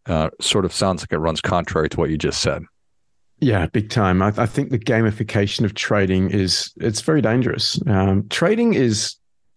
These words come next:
Speaker 2: you know, it's, it's a job. It, it's, if you, if you treat it like a job, it will pay you the way a job can in terms of generating that consistent paycheck from, from month to month.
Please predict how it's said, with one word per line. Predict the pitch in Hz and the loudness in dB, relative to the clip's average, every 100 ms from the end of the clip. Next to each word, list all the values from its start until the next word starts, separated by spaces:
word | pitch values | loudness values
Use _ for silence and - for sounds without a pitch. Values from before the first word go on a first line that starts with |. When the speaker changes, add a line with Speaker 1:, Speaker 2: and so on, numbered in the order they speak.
| _ - - | _ -20 -6
Speaker 2:
you | 151 | -2
know, | - | 0
it's, | 165 | 0
it's | - 175 - | 0 0 0
a | 175 | -2
job. | - 123 147 - | 0 2 2 0
It, | 107 101 | 0 0
it's, | 107 - - | -2 -4 -4
if | - 123 | -2 0
you, | 143 110 | -2 -2
if | 151 - | -4 -2
you | 135 | -2
treat | - - 185 - | -2 0 0 0
it | - | -2
like | 127 117 117 | 0 0 0
a | |
job, | - 110 98 90 - _ _ _ _ _ _ - | 0 2 2 0 -6 _ _ _ _ _ _ -4
it | 117 107 | -4 0
will | 117 101 104 - _ _ _ _ - | 2 2 2 -2 _ _ _ _ -6
pay | - 110 | 0 2
you | 101 95 98 | 4 2 0
the | 95 | 0
way | 101 98 92 95 - - | 2 2 2 2 -2 -6
a | |
job | 104 117 95 - | -2 0 -2 -4
can | - - 95 90 - - | -6 0 0 2 0 -2
in | 101 | -4
terms | - 101 95 | 0 0 0
of | |
generating | 85 107 101 101 98 98 101 - _ | 0 0 2 2 2 2 0 -4 _
that | 107 110 | -6 -4
consistent | - 104 - 117 - 117 101 104 | -2 -2 0 -2 -2 0 -2 -2
paycheck | - 101 92 - 107 - | -2 -2 0 -2 -4 -2
from, | 104 98 | 0 0
from | - 107 98 | 0 0 2
month | 92 87 - | 2 0 -4
to | 113 | 0
month. | 113 123 104 - | 2 2 0 -4